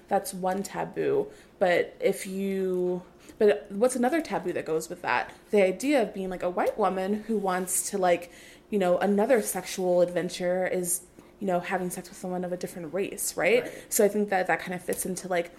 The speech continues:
Speaker 1: multiple sexual fantasy taboos that we're not supposed to talk about, but we can make money off of,
Speaker 2: And
Speaker 1: right?
Speaker 2: we can talk about them as long as we're making fun of them in a way that it, that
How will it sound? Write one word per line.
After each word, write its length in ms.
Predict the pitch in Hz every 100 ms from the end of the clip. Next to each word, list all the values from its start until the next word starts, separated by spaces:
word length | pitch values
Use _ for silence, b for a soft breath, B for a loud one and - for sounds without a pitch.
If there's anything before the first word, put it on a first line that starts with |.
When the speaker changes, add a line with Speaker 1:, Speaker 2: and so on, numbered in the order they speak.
| - -
Speaker 1:
multiple 800 | 196 190 208 240 - 190 190 185 B -
sexual 540 | - - 214 - 190
fantasy 500 | 185 - 185 185 -
taboos 840 | 180 185 175 196 247 208 185 180 B B -
that 280 | 185 170 - - -
we're 100 | 196
not 260 | 190 190 -
supposed 480 | 196 - 185 180
to 60 | -
talk 400 | - - 233 240
about, 520 | 208 180 156 165 - B B -
but 200 | 180 185
we 60 |
can 180 | 175 180
make 160 | 175 175
money 300 | 180 214 151
off 320 | - - -
of, 380 | - - 220 -
Speaker 2:
And 260 | 240 254 214
Speaker 1:
right? 120 | 190
Speaker 2:
we 100 | 254
can 420 | 233 214 196 180 -
talk 320 | - 240 233
about 280 | 226 202 190
them 160 | 190 185
as 160 | 175
long 220 | 190 190 190
as 140 | 175
we're 160 | 185 185
making 380 | 180 180 180
fun 200 | 175 190
of 120 | 180 180
them 120 | 180
in 60 | 180
a 60 |
way 440 | 180 180 180 170 175
that 260 | 170 - -
it, 340 | 185 180 175
that 260 | 185 -